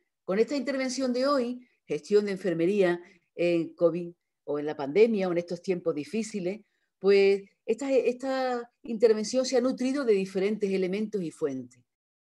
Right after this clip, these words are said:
Eh, se ha hecho una búsqueda bibliográfica que se ha producido, ¿no? en, en algunas bases de datos de enfermeros, de salud pública, de organismos internacionales.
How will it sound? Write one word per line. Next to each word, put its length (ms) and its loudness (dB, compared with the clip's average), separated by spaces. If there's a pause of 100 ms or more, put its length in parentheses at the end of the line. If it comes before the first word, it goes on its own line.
(100)
Eh, 380 0
se 160 0
ha 40 4
hecho 460 0 (340)
una 520 -2
búsqueda 380 -2
bibliográfica 840 -2 (200)
que 120 2
se 200 -2
ha 160 -2
producido, 640 0
¿no? 220 -4
en, 340 -2 (260)
en 180 -4
algunas 440 0
bases 300 -2
de 80 -2
datos 260 -2
de 80 -2
enfermeros, 560 2
de 100 -6
salud 320 -8
pública, 640 -4 (340)
de 120 0
organismos 460 0
internacionales. 920 -4